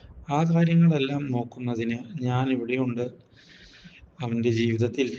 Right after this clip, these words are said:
ആര് വരണം, ആര് വരണ്ട എന്നീ കാര്യങ്ങൾ ഞാൻ നോക്കിക്കൊള്ളാം. അവന്റെ മുത്തശ്ശിയായ ഞാനുള്ളപ്പോൾ മറ്റാരും തൽക്കാലത്തേക്ക്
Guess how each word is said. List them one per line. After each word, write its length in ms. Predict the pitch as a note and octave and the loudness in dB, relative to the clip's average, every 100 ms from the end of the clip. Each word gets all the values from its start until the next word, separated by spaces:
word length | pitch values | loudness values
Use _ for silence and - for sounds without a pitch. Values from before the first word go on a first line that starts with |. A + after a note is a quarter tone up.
| - - - | -12 -12 -4
ആര് 280 | C3+ C#3+ E3 | 0 2 2
വരണം, 540 | B2+ B2 B2+ A#2+ G#2+ - - | 0 -2 -2 -2 -4 -10 -2
ആര് 320 | C#3+ D#3+ E3+ E3 | 0 2 2 2
വരണ്ട 380 | B2+ A#2+ B2 A#2+ A#2+ - - - | 0 0 -2 0 -2 -6 -10 -2
എന്നീ 280 | D#3+ E3+ E3+ | 4 8 8
കാര്യങ്ങൾ 480 | E3 D#3+ D#3+ D#3+ E3+ D#3 | 6 2 2 0 -4 -4
ഞാൻ 360 | B2+ C3 C#3 | -2 -2 -2
നോക്കിക്കൊള്ളാം. 640 | B2 - A#2 A2+ A#2 A#2 - - _ _ - - - | -4 -6 -12 -14 -8 -8 -10 -18 _ _ -20 -20 -10
അവന്റെ 420 | B2+ A#2 A#2+ A#2+ A#2+ | -8 -6 -6 -8 -6
മുത്തശ്ശിയായ 760 | B2+ A#2 G#2+ B2 - C3+ C3 B2+ B2+ | -6 -6 -6 -8 -4 -2 -2 0 0
ഞാനുള്ളപ്പോൾ 720 | B2 A#2 A2+ A2+ A2+ C3 B2 - - - _ _ | -2 -2 -4 -4 -2 -2 -2 -6 -20 -20 _ _
മറ്റാരും 600 | D#3+ E3+ E3+ F3+ F3 F3 - - - | 0 2 2 2 2 0 -4 -14 -6
തൽക്കാലത്തേക്ക് 920 | C3 C3 B2 C#3 C#3 C3 D3 C3+ D3 | -4 -4 -4 -2 -2 -2 -6 -8 -6